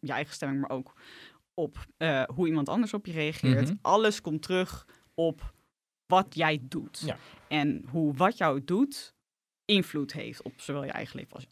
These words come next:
Speaker 1: iemand anders. En dat je daar eigenlijk mee leert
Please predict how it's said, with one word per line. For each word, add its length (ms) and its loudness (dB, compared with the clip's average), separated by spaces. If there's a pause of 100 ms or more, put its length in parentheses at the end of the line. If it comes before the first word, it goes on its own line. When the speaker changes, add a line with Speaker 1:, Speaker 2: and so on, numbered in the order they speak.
(140)
Speaker 1:
iemand 200 -6
anders. 280 -4 (640)
En 180 0
dat 160 2
je 60 -10
daar 200 -4
eigenlijk 460 0
mee 180 2
leert 760 -2